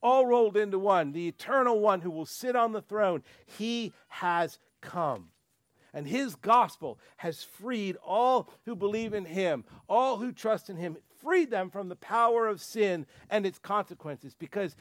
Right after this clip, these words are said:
he took all their sin, all our sin, upon his shoulders and took them to the cross, was crucified, died on the cross, but he rose again. That is the genealogy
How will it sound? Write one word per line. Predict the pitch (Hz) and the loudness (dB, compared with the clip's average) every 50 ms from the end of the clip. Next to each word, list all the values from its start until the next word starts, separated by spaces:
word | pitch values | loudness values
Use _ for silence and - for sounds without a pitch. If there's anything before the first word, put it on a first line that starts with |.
| - - | -14 -6
he | - 254 269 190 | -4 -2 -2 -2
took | - - - 226 269 269 - - | -4 -2 2 4 4 4 2 0
all | - 202 190 180 175 | 0 0 2 2 0
their | 180 185 175 170 | -2 -2 -4 -4
sin, | - - - 175 151 156 165 165 147 - - - | -6 -8 -8 -4 -4 -4 -4 -6 -10 -16 -10 -2
all | - 220 220 208 208 208 | 4 6 6 6 6 4
our | 208 220 240 269 262 | 4 6 6 6 4
sin, | 247 - - 170 147 143 151 151 - - _ _ _ | 2 -2 -8 -8 -6 -6 -6 -8 -12 -16 _ _ _
upon | - - - 214 226 214 202 160 | -12 -4 0 2 2 2 2 0
his | 135 - 247 285 285 - | -4 -4 -4 -2 -2 -4
shoulders | - - 196 170 160 165 151 160 160 165 151 _ _ - _ | -4 -4 -4 -2 -2 -2 -2 -4 -4 -4 -6 _ _ -18 _
and | - 147 151 - - | -10 -10 -10 -6 -2
took | - - 214 - | -4 -2 -2 0
them | 254 240 202 | -2 -2 -2
to | - 190 | -4 -8
the | 170 175 | -8 -8
cross, | - - - 165 156 147 147 147 - - _ _ _ - | -10 -8 -4 -2 0 0 0 -2 -4 -12 _ _ _ -16
was | 160 139 | -14 -14
crucified, | - - - - 233 254 262 - - 208 202 - 160 156 151 147 143 - _ _ _ - 143 127 - | -14 -14 -10 -6 -4 -4 -4 -4 -6 -8 -4 0 2 2 2 2 0 -6 _ _ _ -20 -18 -6 -2
died | 269 262 269 285 285 269 | 2 4 6 8 8 8
on | 247 208 180 170 | 6 4 2 0
the | 160 | -4
cross, | - - 185 196 190 175 - | -4 0 2 2 2 2 -2
but | - 202 185 | -6 -8 -6
he | 180 | -6
rose | 175 151 160 190 208 208 208 214 - - | -6 -2 2 4 4 6 4 4 2 -2
again. | 180 139 113 180 170 165 147 127 113 - _ - _ _ - 127 123 | -8 -4 0 2 2 2 2 0 -4 -8 _ -20 _ _ -20 -8 0
That | 165 233 247 247 233 202 - - | 2 4 6 6 6 4 2 0
is | 190 190 185 175 165 165 156 _ _ _ - | -2 0 0 0 0 -4 -6 _ _ _ -12
the | 170 160 | -12 -12
genealogy | 117 113 156 190 196 196 175 165 165 175 190 190 180 165 - - 147 143 131 120 | -10 -8 -6 -4 -2 -2 0 2 4 6 6 6 4 2 -4 -6 -10 -10 -10 -10